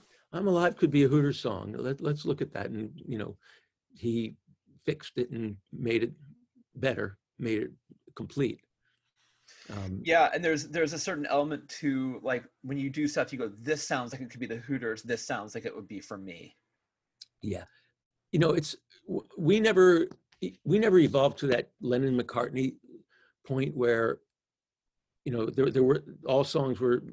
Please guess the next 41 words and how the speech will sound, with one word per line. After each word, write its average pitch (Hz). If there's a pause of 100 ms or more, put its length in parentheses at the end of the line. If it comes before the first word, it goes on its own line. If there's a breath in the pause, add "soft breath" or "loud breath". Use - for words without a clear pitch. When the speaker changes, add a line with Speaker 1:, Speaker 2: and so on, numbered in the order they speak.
(440)
Speaker 1:
in 131
the 120
beginning, 143
they 127
wrote 123
together. 127
They 110
wrote 120
She 139
Loves 117
You 110
together. 98
They 104
wrote 110
I 107
Wanna 110
Hold 104
Your 101
Hand 104
together. 101 (420 loud breath)
Speaker 2:
Yeah. 156
Speaker 1:
By, 120 (520)
probably 151
by 120
sixty-five, 135
they 123
were 135
writing 127
most 127
of 135
their 123
songs 120
separately, -
or 117
they 110
would 117
bring 123
each 123
other 113
songs 104
and, 107